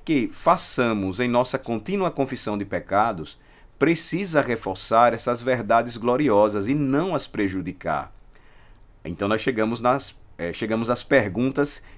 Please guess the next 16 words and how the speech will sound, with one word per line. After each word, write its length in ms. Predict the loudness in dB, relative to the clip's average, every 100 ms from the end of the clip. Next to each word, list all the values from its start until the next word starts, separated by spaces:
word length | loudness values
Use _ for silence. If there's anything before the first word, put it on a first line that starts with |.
| -14
que 300 | -6 -2 -2
são, 640 | -2 -2 0 2 0 -2 -2
eh, 380 | -2 0 2 0
importantes. 840 | -2 -2 -4 -2 -2 -2 -6 -14 -18 -20 -20 -20 -20 _ -10
O 80 | -2
que 120 | 2
significa 960 | 2 4 2 2 2 0 2 2 2 -4 0
a 80 | 2
confissão 520 | 2 0 -2 -2 0
litúrgica? 800 | -2 -4 -4 -2 -2 -4 -6 -6 -8 -20 -20 -20 -20 -20 -20 -20 -20 -2
Como 340 | 2 6 8
ela 160 | 8 8
funciona? 880 | 4 -2 0 0 2 2 0 -2 -4 -14 -20 -20 -20 -20 -20 -20 -20 -4
Como 280 | 2 4 6
devemos 640 | 6 6 6 2 4 2
usá-la 680 | 0 4 6 6 6 4